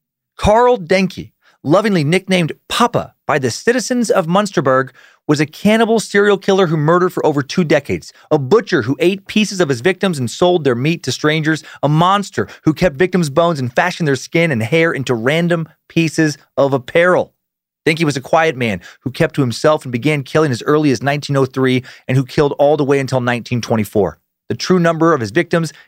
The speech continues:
is unknown. The estimates range anywhere from at least thirty to somewhere around forty. And almost no one had a clue what he was up to for over twenty years. Karl was so far off the police's radar for over two decades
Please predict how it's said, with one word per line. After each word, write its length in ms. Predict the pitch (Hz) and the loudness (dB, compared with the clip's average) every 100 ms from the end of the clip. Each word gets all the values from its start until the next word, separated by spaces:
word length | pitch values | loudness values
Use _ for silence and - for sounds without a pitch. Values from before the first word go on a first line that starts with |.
| - | -6
is 160 | 131 - | -4 -2
unknown. 560 | 113 127 175 170 165 - - - | 0 2 2 2 0 -4 -14 -2
The 80 | 160 | 0
estimates 340 | 147 151 135 | 0 0 0
range 280 | 147 147 143 | 0 0 0
anywhere 300 | 160 156 147 | 0 2 0
from 160 | 135 135 | 0 -4
at 140 | - | 0
least 380 | 156 208 208 - | 0 2 0 0
thirty 260 | 170 160 156 | 2 2 -2
to 140 | 151 | -4
somewhere 400 | - 131 120 123 | -2 0 0 0
around 360 | 120 117 107 107 | 0 0 -2 -2
forty. 420 | - 107 85 78 _ _ _ | -2 -2 -2 -6 _ _ _
And 80 | 151 | 0
almost 240 | 175 180 170 | 2 2 2
no 160 | 196 | 2
one 120 | 220 | 4
had 80 | 208 | 2
a 60 | 196 | 0
clue 380 | - 196 196 196 - - | 0 2 2 0 -6 -4
what 120 | 131 | 0
he 80 | 165 | 0
was 120 | 151 | 2
up 140 | 156 | 0
to 120 | 175 | 0
for 180 | 160 - | -2 0
over 160 | 135 113 | -2 -4
twenty 540 | - - 180 180 175 | -12 -2 -2 0 0
years. 560 | 170 147 101 - - - _ _ _ _ - | 0 2 0 -4 -18 -20 _ _ _ _ -2
Karl 280 | 190 226 202 | 2 4 2
was 120 | 170 | 0
so 300 | - 214 240 | 2 2 2
far 340 | - 226 226 | 2 2 2
off 220 | 180 185 | 2 0
the 100 | - | 0
police's 440 | 156 170 180 170 143 | -2 0 0 -2 0
radar 420 | 156 151 120 113 | 0 2 2 0
for 320 | - - 160 | -4 -2 0
over 140 | 147 135 | 0 0
two 240 | - 220 | 0 2
decades 480 | 196 185 147 120 | 2 2 0 0